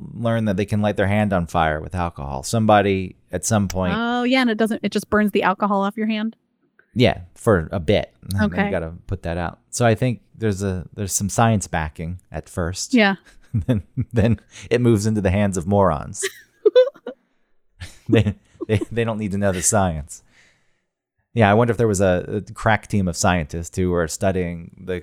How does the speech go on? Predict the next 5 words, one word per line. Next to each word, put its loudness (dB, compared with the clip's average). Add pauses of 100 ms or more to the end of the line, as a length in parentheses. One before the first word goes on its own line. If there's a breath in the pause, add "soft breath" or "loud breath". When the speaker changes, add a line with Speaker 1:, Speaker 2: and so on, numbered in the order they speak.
(120)
Speaker 1:
the -8
makeup -4
of -12 (540)
flatulence, -6
and -4